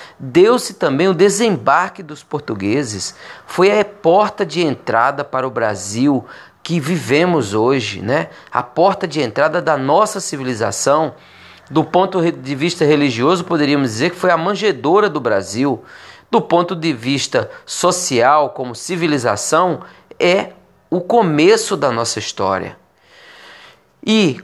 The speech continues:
qualquer pessoa que venha a Porto Seguro, por exemplo, ela vai ouvir falar muito mais da cabana Axé Moá,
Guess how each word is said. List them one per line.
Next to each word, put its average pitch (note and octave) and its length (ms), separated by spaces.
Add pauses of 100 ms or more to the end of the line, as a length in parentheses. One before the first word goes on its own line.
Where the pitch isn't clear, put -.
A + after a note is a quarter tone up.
qualquer F3+ 520
pessoa C3 800
que - 200
venha E3+ 580
a C#3+ 100
Porto C3+ 360
Seguro, A2 680 (280)
por D#3+ 160
exemplo, C3+ 640 (540)
ela F#3+ 240
vai F#3+ 160
ouvir F#3+ 260
falar D3 360
muito G#3 420
mais C3+ 320
da D#3+ 140
cabana D3 560
Axé F#3 280
Moá, B2+ 540